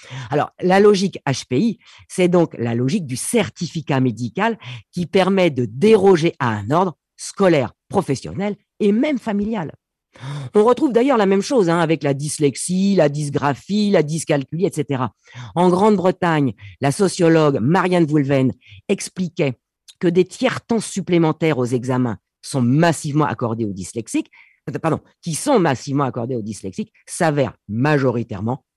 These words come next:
concerner des enfants des classes supérieures. Donc ici, finalement, le médical permet de donner plus à ceux qui ont déjà plus. Alors, faire diagnostiquer son enfant H P I, c'est finalement surtout un moyen de singulariser son enfant.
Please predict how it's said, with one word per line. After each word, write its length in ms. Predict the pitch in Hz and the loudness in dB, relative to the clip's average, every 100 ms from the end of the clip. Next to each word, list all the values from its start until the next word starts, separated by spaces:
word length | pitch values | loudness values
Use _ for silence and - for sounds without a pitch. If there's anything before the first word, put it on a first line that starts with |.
| _ | _
concerner 600 | 180 170 - 110 117 147 | -2 -2 -2 -4 -2 -2
des 260 | 139 127 107 | -2 -4 -2
enfants 240 | 95 196 | -4 -4
des 100 | 147 | -6
classes 220 | - 208 | -6 -8
supérieures. 440 | - 233 147 113 110 _ _ _ - 139 143 120 | -8 -6 -6 -6 -10 _ _ _ -16 -12 -12 -4
Donc 240 | 165 156 | 0 0
ici, 300 | 135 - 180 | -2 -6 -6
finalement, 420 | 170 143 123 120 160 | -4 -2 0 2 2
le 140 | 120 | 2
médical 600 | 117 147 117 110 113 135 - _ _ | 2 2 0 -6 -4 -4 -6 _ _
permet 380 | 160 143 117 127 | -2 0 0 0
de 140 | 127 | -2
donner 260 | 110 113 110 | -2 -2 -4
plus 440 | - 135 123 - _ | -2 -4 -4 -6 _
à 100 | - | -4
ceux 200 | 135 127 | -4 -4
qui 220 | 98 - 101 | -8 -8 -10
ont 100 | - _ | -10 _
déjà 340 | 110 101 110 - | -10 -10 -12 -14
plus. 400 | - - - _ _ _ _ - - 127 135 110 | -14 -14 -14 _ _ _ _ -20 -20 -16 -10 0
Alors, 280 | 202 - - | 2 2 -4
faire 240 | - 233 | -2 0
diagnostiquer 680 | 202 214 208 196 - 180 196 | 4 4 6 4 2 -2 0
son 220 | 170 160 | 2 4
enfant 280 | 165 160 175 | 2 2 0
H 140 | 127 - | 0 0
P 120 | 131 | 0
I, 200 | 226 214 - - - | 2 0 -8 -20 -16
c'est 240 | - 254 | 0 2
finalement 560 | 233 190 170 147 151 240 | 2 2 4 4 4 2
surtout 480 | - 196 - - 233 | 0 -2 -2 -2 0
un 80 | 170 | 2
moyen 340 | 175 190 233 | 2 2 2
de 120 | 180 | 2
singulariser 1000 | 165 - 214 208 185 190 170 160 156 196 | 0 0 2 2 2 2 2 0 0 0
son 220 | - 165 | 2 0
enfant. 340 | 170 156 156 | 0 0 -4